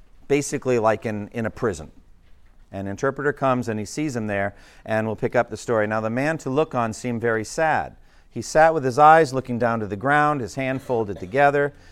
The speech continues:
and he sighed as if he would break his heart. Then said Christian, "What means this?" At which the interpreter bid him to talk with the man. Then said Christian to the man, "What art thou?" "Backslider." The man answered, "I am what I was not once."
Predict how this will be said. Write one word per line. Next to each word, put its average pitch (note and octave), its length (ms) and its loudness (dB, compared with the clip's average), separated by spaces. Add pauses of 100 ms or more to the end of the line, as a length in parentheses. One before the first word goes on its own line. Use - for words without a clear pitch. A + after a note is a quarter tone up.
(120)
and A2+ 120 -6
he A2+ 60 -4
sighed E3+ 560 4
as C#3 140 -4
if C3 120 -2
he A#2+ 80 -6
would G2+ 160 -2
break C3+ 300 0
his C#3 380 -2
heart. G2+ 520 0 (460)
Then D#3 180 0
said F3 260 -4
Christian, C#3 380 -2
"What D3 160 -2
means A2 320 -4
this?" F#2+ 440 -6 (260)
At B2+ 100 0
which D#3 220 -2
the C#3+ 100 -4
interpreter C3+ 520 -2
bid C#3+ 260 0
him D3+ 180 -4
to D3+ 100 -8
talk F3+ 420 0
with G2 120 -10
the F2+ 80 -12
man. D2 360 -12 (520)
Then D#3+ 180 -6
said G3 240 -6
Christian C#3+ 360 -4
to B2 60 -2
the G#2+ 60 -4
man, A2 240 -2
"What E3 120 0
art B2 200 2
thou?" G2+ 320 -2 (580)
"Backslider." F2+ 760 -2
The A2 80 -4
man B2 240 -2
answered, B2 440 -4
"I A2+ 200 2
am C3+ 420 -2
what A2 220 -2
I A2 100 2
was A2 340 0
not A2 320 -6
once." D2+ 520 -14